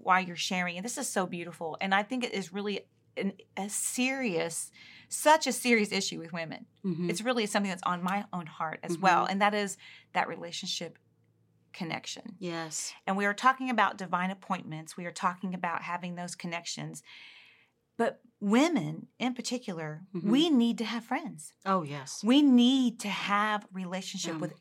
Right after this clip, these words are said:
Speaker 1: other godly women who will
Speaker 2: Yes.
Speaker 1: encourage us and lift us up,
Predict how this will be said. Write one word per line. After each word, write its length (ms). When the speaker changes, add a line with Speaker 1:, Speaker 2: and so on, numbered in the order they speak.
Speaker 1:
other 480
godly 420
women 160
who 100
will 120
Speaker 2:
Yes. 140
Speaker 1:
encourage 440
us 180
and 240
lift 260
us 160
up, 260